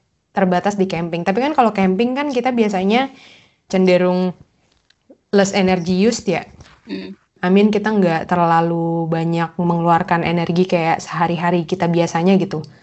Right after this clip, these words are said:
Speaker 1: Kita
Speaker 2: Ya.
Speaker 1: butuh lampu lah, kita apa. Karena kan kita ada di alam, jadi ya udah gitu. Eh, nggak terlalu banyak energi yang terbuang. Tapi
Speaker 2: Hmm.
Speaker 1: memang kita bisa argue bahwa ada carbon footprint dari transportasi kita menuju tempat camping.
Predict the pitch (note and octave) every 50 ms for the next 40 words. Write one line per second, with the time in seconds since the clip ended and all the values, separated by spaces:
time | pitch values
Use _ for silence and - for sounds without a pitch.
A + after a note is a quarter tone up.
0 | _ _ - - - - E3+ E3 E3 D#3 E3 E3 F3 F#3+ G3+ G#3+ G#3+ G3+ G#3 G3
1 | F3+ F3 E3 - F#3 - - - F#3 G3 G3 F#3+ E3+ E3 - E3+ F3 F3+ F#3+ G3+
2 | G#3 G3+ G3 G#3+ G#3 F#3+ F3+ F3+ F3 F3 E3+ - - - - - - - - E3+
3 | D#3+ D#3 D#3+ E3 F3+ G3+ G#3 G#3 - - - - F3+ E3+ E3 E3 F#3+ F#3+ E3+ D#3
4 | E3 F#3 F#3 F#3+ F#3+ G3 F3+ D3+ D#3 - D#3+ D#3+ D#3 - - - - F3+ E3+ E3
5 | E3 E3 E3 D3+ - - F3 E3+ E3+ E3+ E3+ E3+ E3+ F3 - - F3+ E3+ E3 E3
6 | E3 D#3+ F#3+ F#3+ G3 G3 F#3 F#3+ D3+ D3+ D3+ D#3 F3+ A3+ C#4+ - - - - -
7 | - - - - F#3 F#3 A#3 C4 B3 G#3+ F#3+ F#3 F3+ F#3 F#3 F#3+ A#3 A#3+ A3+ G#3+
8 | A3 G3 E3+ F3 F3+ E3+ F#3+ A#3 A#3 G3 E3+ E3 D#3+ F#3+ A#3+ - - E3 D#3+ D#3
9 | F3 A3 B3+ A#3+ - - _ _ _ _ _ - - G3 F#3 F#3 F3+ F#3 F#3 -
10 | F3+ F#3+ - - A3 B3 B3 G3+ D#3+ D#3+ G3 - - G3+ F3+ - - - E3+ D#3+
11 | E3 - E3 - - E3 - D#3+ G3+ G#3+ A3 G3 F3+ E3+ E3 D#3+ G3+ G#3+ G#3 G3
12 | F#3+ F3 - - D#3+ D#3 D#3 D#3 D#3 D3+ C#3+ D3